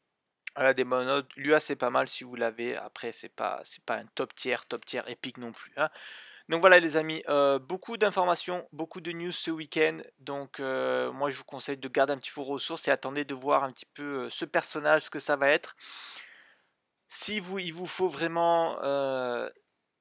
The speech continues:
pour les événements, il vous faut, vous devez ouvrir des éclats pour avoir du coup des fragments pour ce champion et que ce fragment, ce champion est intéressant. De toute façon, dès qu'on a des infos sur ce champion,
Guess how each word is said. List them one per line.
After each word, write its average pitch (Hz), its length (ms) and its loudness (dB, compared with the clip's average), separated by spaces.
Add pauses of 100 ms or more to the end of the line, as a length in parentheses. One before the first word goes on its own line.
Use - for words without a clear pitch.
(360)
pour 160 160 -2
les 151 240 2
événements, 156 360 6
il 147 100 2
vous 131 100 -8
faut, 151 320 -6
vous 131 140 -12
devez 139 180 0
ouvrir 147 240 -2
des 135 220 -2
éclats 151 300 4
pour 123 280 -2
avoir 131 380 4
du 123 120 -14
coup 143 120 -10
des 127 100 -2
fragments 139 460 2
pour 127 160 -10
ce - 120 -2
champion 139 440 -4
et - 20 -4
que - 80 -6
ce - 80 -4
fragment, 143 600 0
ce 143 200 -2
champion 147 340 -2
est 139 120 -6
intéressant. 139 480 2
De 170 80 -2
toute - 160 -8
façon, 156 340 -2
dès 147 200 -4
qu'on 156 260 -6
a 151 80 4
des 139 160 -6
infos 147 220 -6
sur - 140 -10
ce 147 120 -8
champion, 147 440 -4